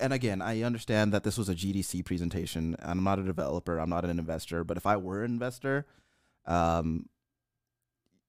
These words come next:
you're t-, you're telling me to invest in something that, like, I have no idea when I will receive returns on this.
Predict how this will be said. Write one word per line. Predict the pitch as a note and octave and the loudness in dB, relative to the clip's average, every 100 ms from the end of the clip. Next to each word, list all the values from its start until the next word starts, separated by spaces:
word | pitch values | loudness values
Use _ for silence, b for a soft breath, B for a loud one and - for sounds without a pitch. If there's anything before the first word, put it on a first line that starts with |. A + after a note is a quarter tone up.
| _ _ _ _ _ | _ _ _ _ _
you're | C#3 B2 | 2 2
t-, | - - | 2 0
you're | B2+ | 2
telling | G#2+ C#3 D#3+ D#3 | 2 4 6 6
me | D3+ | 4
to | - | 4
invest | B2 F#2+ G#2 - | 4 4 2 2
in | G2+ | 0
something | - F#2 F#2 F2 F2 F#2 _ _ _ _ F2+ | 2 0 2 0 0 -2 _ _ _ _ -6
that, | G2 G2 F2+ F2 - _ _ _ _ _ _ _ _ - | 2 4 6 2 -2 _ _ _ _ _ _ _ _ -6
like, | F#2 F2 - _ _ _ _ _ _ - | -2 -2 -6 _ _ _ _ _ _ -2
I | |
have | B2 A2+ | 2 2
no | G2+ G#2 G#2+ | 2 0 0
idea | G2+ F#2+ F#2 F#2 | 0 -2 -2 -4
when | F2+ | -2
I | E2+ | 0
will | E2+ | -2
receive | E2 G#2+ D#2+ | -2 -2 -2
returns | - F2 D#2+ | -2 -2 -2
on | D2 | -4
this. | - - - | -8 -10 -12